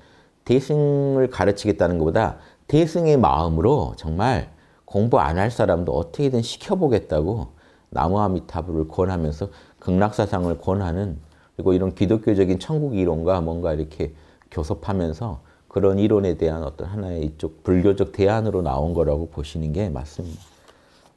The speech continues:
예, 뭐 더 말씀드리기 힘든 내용들이에요. 그래서 자, 그런데 한번 보세요. 어떻게 설명하는지는 아셔야죠. 나무아미타불 외세요. 외면 저는 이렇게, 이거는 자신하고 말씀드려요.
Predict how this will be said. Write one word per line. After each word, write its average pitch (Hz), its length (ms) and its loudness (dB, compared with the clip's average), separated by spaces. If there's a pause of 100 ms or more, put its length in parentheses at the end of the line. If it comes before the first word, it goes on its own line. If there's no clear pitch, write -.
(140)
예, 85 160 -14
뭐 82 180 -10 (120)
더 - 120 -6
말씀드리기 85 560 -2
힘든 113 300 0
내용들이에요. 85 520 0
그래서 87 240 -4 (400)
자, 101 140 0
그런데 117 240 4
한번 113 180 0
보세요. 104 460 2 (100)
어떻게 143 360 2
설명하는지는 156 800 2
아셔야죠. 78 540 0 (1080)
나무아미타불 165 800 4
외세요. 135 520 6
외면 151 580 4 (160)
저는 160 220 4
이렇게, 160 460 2
이거는 151 360 4
자신하고 135 500 2
말씀드려요. 110 400 4